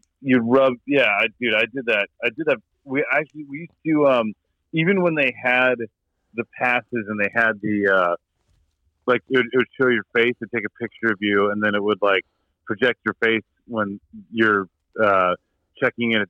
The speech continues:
Disneyland. And, um, so they'd easily, like, when they looked at your pass, they saw, "Oh, th-, this is you."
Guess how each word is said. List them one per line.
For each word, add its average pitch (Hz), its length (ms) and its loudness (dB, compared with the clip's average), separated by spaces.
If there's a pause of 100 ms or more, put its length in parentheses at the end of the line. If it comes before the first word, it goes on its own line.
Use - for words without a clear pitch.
Disneyland. 120 540 0 (480)
And, 117 220 0 (140)
um, 101 420 0 (520)
so 139 180 2
they'd 139 180 2 (120)
easily, 143 360 -2
like, 113 200 0
when 113 120 -6
they - 40 -6
looked 120 180 -8
at - 40 -16
your 104 80 -8 (100)
pass, 107 200 0 (100)
they 104 80 -8 (100)
saw, 107 320 2
"Oh, 127 160 4
th-, 95 200 -8 (100)
this 107 100 -6 (120)
is 107 180 -8
you." 127 360 2